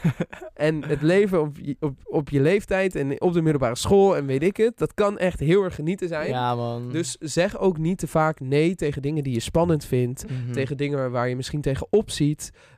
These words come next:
Speaker 2: Eh, laat dat geen reden zijn om nee te zeggen. Eh, want echt waar, ook de dingen waar je misschien van tevoren denkt, "Hmm, ik weet niet of ik er zin in heb, maar ik wil het een kans geven", die gaan echt misschien wel de leukste avonden worden uit je leven.
Speaker 1: Ja, te gek.
Speaker 2: Dus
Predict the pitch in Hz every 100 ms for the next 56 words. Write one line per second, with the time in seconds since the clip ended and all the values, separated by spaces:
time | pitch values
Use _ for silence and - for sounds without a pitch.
0 | _ 135 135 131 131 139 143 135 170 240
1 | - 165 151 151 139 135 123 117 127 170
2 | 185 190 196 254 330 _ _ _ _ _
3 | _ _ - 135 131 127 139 - - -
4 | 180 - 135 143 175 - 160 196 170 160
5 | 156 147 139 139 - 196 196 151 135 160
6 | 156 139 127 127 - _ 160 160 139 127
7 | 127 160 160 151 143 139 127 160 139 117
8 | - - _ _ - 135 131 - 147 143
9 | 156 147 135 180 202 185 180 180 170 147
10 | - 139 135 165 165 - - 139 - 175
11 | 151 131 127 170 185 151 135 127 135 123
12 | 117 113 120 113 110 131 139 123 - 131
13 | 160 131 147 160 -